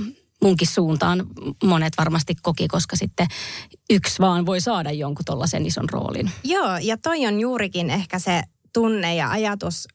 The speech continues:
Speaker 2: minkä mäkin tunnistan
Speaker 1: Mm.
Speaker 2: itsessäni silloin katselleeni sinua siellä kuvauksissa, että tossa on samanikäinen nainen kuin
Speaker 1: Mm.
Speaker 2: minä, ja mäkin haluaisin näytellä, ja toi on tuolla
Speaker 1: Joo.
Speaker 2: pääroolissa ja tekee sitä,
Speaker 1: Mm.
Speaker 2: mitä joku haluaisi tehdä.
Speaker 1: Kyllä.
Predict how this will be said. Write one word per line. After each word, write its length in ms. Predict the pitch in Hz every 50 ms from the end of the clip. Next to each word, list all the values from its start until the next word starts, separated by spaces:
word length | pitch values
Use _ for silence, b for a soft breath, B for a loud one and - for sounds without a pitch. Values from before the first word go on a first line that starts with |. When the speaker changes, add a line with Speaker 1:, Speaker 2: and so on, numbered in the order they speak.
| -
Speaker 2:
minkä 340 | - - 196 180 175 165 185
mäkin 320 | 196 202 208 202 208 190 -
tunnistan 480 | 220 220 220 208 196 190 165 - 247
Speaker 1:
Mm. 100 | 233 202 196
Speaker 2:
itsessäni 600 | 175 160 - - 180 - - - 170 170 170 185
silloin 380 | 175 - 196 180 175 180 185
katselleeni 720 | - 220 240 - - - 196 175 175 175 180 175 - - 180
sinua 420 | - - 190 196 190 170 170 175
siellä 320 | 180 - 180 - 151 160 180 -
kuvauksissa, 840 | - 226 214 190 160 165 160 - - - 156 165 - - - 165 147
että 220 | 160 165 - - 175
tossa 300 | - 202 196 - - 196
on 80 | 180 185
samanikäinen 720 | - 208 208 214 196 185 170 165 - 175 180 185 180 190
nainen 360 | 202 214 226 220 208 196 175 165 277
kuin 140 | 262 240 220
Speaker 1:
Mm. 60 | 196
Speaker 2:
minä, 440 | 196 226 233 226 208 175 165 165 175 B B B B B B
ja 60 | 160
mäkin 300 | 180 202 226 - 240 190
haluaisin 540 | 175 175 180 180 170 175 185 - 185 180 185
näytellä, 460 | 202 202 202 190 175 - 160 175 170
ja 80 | 175 180 -
toi 300 | - 247 285 320 302 233
on 140 | 175 170 175
tuolla 260 | 175 190 175 170 180 196 -
Speaker 1:
Joo. 160 | 220 233 220
Speaker 2:
pääroolissa 1000 | 202 185 185 190 185 185 196 202 202 190 170 160 165 175 185 - - - 175 180 180 B B B B B B B B
ja 100 | 170 170 -
tekee 380 | - 262 269 - 262 202 185
sitä, 260 | 185 - 214 208 202 240
Speaker 1:
Mm. 120 | 240 226
Speaker 2:
mitä 320 | 208 185 180 185 185 190 - -
joku 300 | - 220 226 220 - 196
haluaisi 680 | 180 180 202 214 214 202 185 165 - - 71 185 - -
tehdä. 360 | - - 185 160 175 - - -
Speaker 1:
Kyllä. 280 | 214 202 185 180 180